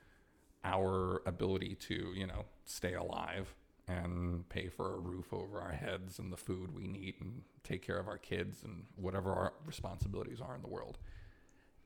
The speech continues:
And your relationship to your work ethic can be complicated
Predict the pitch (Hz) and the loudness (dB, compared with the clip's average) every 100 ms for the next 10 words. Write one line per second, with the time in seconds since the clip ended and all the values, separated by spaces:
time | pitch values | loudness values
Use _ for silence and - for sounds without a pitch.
0 | - - 180 240 247 135 87 92 123 175 | -20 0 4 6 6 6 4 4 4 2
1 | - - - - - - - - - - | -2 -18 -20 -18 -16 -14 -12 -14 -14 -18
2 | - 123 123 285 170 135 - 262 - 95 | -4 4 6 8 8 6 6 4 4 4
3 | - 95 110 - - - 98 - - 107 | 4 6 6 4 0 2 0 0 -2 0
4 | 107 104 101 - 285 - - - - - | 4 4 2 0 -2 -4 -4 -2 -2 -4
5 | - | -6